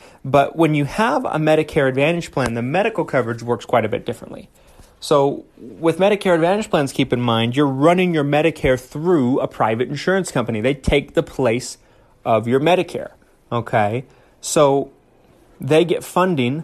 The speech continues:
from Medicare to do this because Medicare doesn't have to pay eighty percent of your medical bills any longer. This Medicare Advantage plan is going to do it for you. They're gonna, they're going to take over as your primary and in most cases your only insurance.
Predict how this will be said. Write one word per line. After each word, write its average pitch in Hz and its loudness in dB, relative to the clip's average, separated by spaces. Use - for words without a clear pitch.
from 135 -4
Medicare 123 2
to 135 -4
do 170 4
this 147 -2
because 139 0
Medicare 147 -2
doesn't 135 -4
have 131 -4
to - -20
pay 175 0
eighty 139 2
percent 123 -4
of 120 -2
your 127 0
medical 190 0
bills 120 2
any 113 0
longer. 165 0
This 143 2
Medicare 131 0
Advantage 208 -2
plan 120 0
is 110 -6
going 113 -4
to 101 -8
do 104 -4
it - -8
for - -10
you. - -12
They're 143 0
gonna, 139 -2
they're 143 4
going 143 0
to 131 0
take 131 0
over 123 2
as 120 2
your 123 0
primary 123 -2
and 151 -2
in 139 -2
most 135 -2
cases 131 -2
your 123 -2
only 117 -4
insurance. - -6